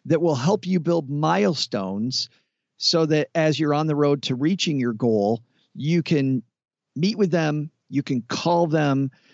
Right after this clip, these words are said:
whether you're buying a new car or you get a raise at work or you have a new member of the family, the goals change, whatever it might be,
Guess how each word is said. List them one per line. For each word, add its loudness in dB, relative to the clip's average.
whether 0
you're 2
buying 0
a -2
new 0
car 2
or 0
you -2
get -2
a 0
raise 0
at -2
work 2
or 2
you 0
have 0
a 4
new 4
member 2
of 2
the 0
family, 0
the -2
goals 0
change, 0
whatever 2
it -4
might 0
be, -2